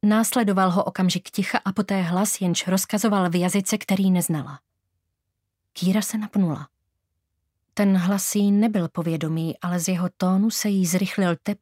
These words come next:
a ústa jí naplnila hořká pachuť strachu. „Utíkej,“ nabádalo ji její podvědomí.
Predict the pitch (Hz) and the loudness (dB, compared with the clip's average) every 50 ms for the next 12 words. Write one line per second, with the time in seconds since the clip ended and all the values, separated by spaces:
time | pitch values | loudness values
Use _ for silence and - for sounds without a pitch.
0 | - - 180 - - 190 185 - - - 214 214 214 202 190 180 180 - 202 196 | -6 -6 -6 -4 -4 -4 -2 -2 -2 -2 0 2 2 4 4 2 2 2 0 0
1 | 196 196 202 190 165 190 185 - - 202 185 170 - - 185 - - 190 185 - | 0 0 0 0 0 0 -2 -2 -2 -4 -4 -4 -4 -4 -4 -4 -4 -6 -6 -6
2 | - - - - - 151 - - - - - _ _ _ _ _ _ _ _ _ | -6 -6 -6 -4 -6 -6 -6 -10 -18 -20 -20 _ _ _ _ _ _ _ _ _
3 | _ _ _ _ _ _ _ _ _ - 226 - - 220 196 - 160 131 139 143 | _ _ _ _ _ _ _ _ _ -2 -2 0 2 0 0 0 -4 -6 -6 -8
4 | - _ _ _ _ _ _ _ - 185 180 170 196 202 190 214 220 226 240 226 | -12 _ _ _ _ _ _ _ -2 0 0 2 2 2 2 2 2 2 4 4
5 | 202 185 180 185 190 208 208 202 - 202 170 160 160 147 - 139 139 135 135 135 | 4 4 4 4 4 2 2 0 0 -2 -2 -2 -2 -4 -4 -6 -8 -8 -8 -10